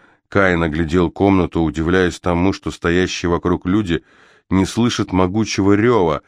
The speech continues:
перекрывающего всё и вся. Резко повернувшись на каблуках, он помчался, как загнанный зверь, по башенной лестнице прямо к страже. "Коня, быстро!"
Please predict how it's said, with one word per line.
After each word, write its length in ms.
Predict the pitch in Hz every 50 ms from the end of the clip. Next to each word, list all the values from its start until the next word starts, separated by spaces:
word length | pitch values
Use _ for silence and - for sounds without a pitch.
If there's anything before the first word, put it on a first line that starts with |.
| _ _ _ _ _ -
перекрывающего 920 | 90 90 90 - 85 87 90 90 98 92 90 85 78 - - - 87 85
всё 340 | 76 - - - 92 87 82
и 60 | 80
вся. 380 | 73 - - - 82 73 64 58 _ _ _ _ _ _ _ _ _ _ _ _ _ _ _ _ _ _ _ _
Резко 400 | - 90 92 123 147 147 - -
повернувшись 680 | 107 - 120 120 127 127 135 131 107 - - 104 - -
на 120 | 98 87
каблуках, 680 | - 98 80 85 90 90 - - 123 135 135 - -
он 140 | 104 90 80
помчался, 800 | - - 90 85 85 - - - - 117 120 113 101 - - 90
как 220 | - 90 82 73
загнанный 580 | 71 82 101 101 90 85 87 85 85 85 87 85
зверь, 320 | 80 71 76 98 110 107
по 160 | 101 - 92 82
башенной 500 | 78 98 98 92 - - 90 85 85 80
лестнице 460 | 90 104 107 - 101 90 - - -
прямо 320 | - 87 92 95 95 90
к 60 | -
страже. 520 | - - - 98 98 95 85 69 67 69 62 _ _ _ _ _ _ _ _ _ _ _ _ _
"Коня, 420 | - - 110 117 135 147 135 107 85
быстро!" 800 | 78 76 87 139 175 156 - - - - 101 92 82 71 65